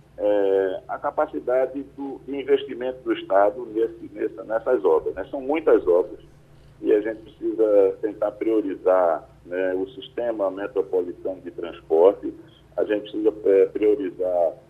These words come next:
a ligação com os polos econômicos, né? Nós temos muitas estradas hoje que ligam polos econômicos, por exemplo,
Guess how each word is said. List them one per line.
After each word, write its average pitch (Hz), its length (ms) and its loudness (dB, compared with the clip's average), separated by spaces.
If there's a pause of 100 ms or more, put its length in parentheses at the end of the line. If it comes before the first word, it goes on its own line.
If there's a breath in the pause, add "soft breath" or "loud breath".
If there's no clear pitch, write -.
(220)
a 92 120 2
ligação 107 600 4
com 107 140 -10
os 101 80 -12
polos 107 360 -2
econômicos, 98 840 -6
né? 98 180 -4
Nós 98 180 -6
temos 95 200 -12
muitas 120 420 -2
estradas 87 680 0
hoje 95 440 2
que 90 60 -10
ligam 90 340 -8
polos 92 360 -2
econômicos, 87 720 -4
por 165 140 2
exemplo, 107 500 0